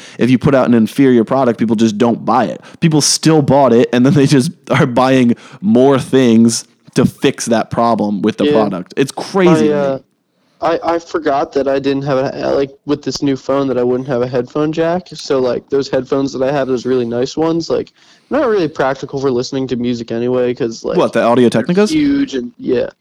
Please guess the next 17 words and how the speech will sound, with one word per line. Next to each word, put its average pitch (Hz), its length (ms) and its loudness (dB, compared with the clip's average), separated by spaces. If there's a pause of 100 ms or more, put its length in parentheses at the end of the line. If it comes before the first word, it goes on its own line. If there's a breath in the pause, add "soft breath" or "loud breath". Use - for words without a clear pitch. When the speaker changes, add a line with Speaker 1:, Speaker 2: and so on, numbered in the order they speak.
(140)
Speaker 2:
they're 143 100 -2
huge, 175 540 -2
and 147 80 2
you 143 60 0
have 139 100 -6
to, - 100 -8
like, 120 240 -2 (200)
you - 120 -8
know, - 120 -14 (180)
the 139 80 -2
carrying 147 400 0
'em 139 80 -2
around 127 400 0
and 123 100 -4
taking 127 260 -4
'em 123 120 -2
in, 120 280 -2